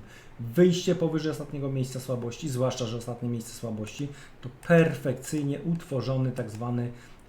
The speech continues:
e, over-under, w tym wypadku w okolicach osiemdziesiąt dwa,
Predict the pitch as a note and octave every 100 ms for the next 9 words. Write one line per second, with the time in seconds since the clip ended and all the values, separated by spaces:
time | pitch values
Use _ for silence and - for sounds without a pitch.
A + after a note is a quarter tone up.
0 | - B2 A#2+ B2 - D#3+ C#3+ B2 B2 B2
1 | - - D#3 D3+ C#3+ C3+ A2+ - - -
2 | - - - - - C3+ B2+ A#2+ C3 C3
3 | - B2 B2 B2 A#2 B2 B2+ B2+ A2+ A#2+
4 | G#2+ A#2+ A#2+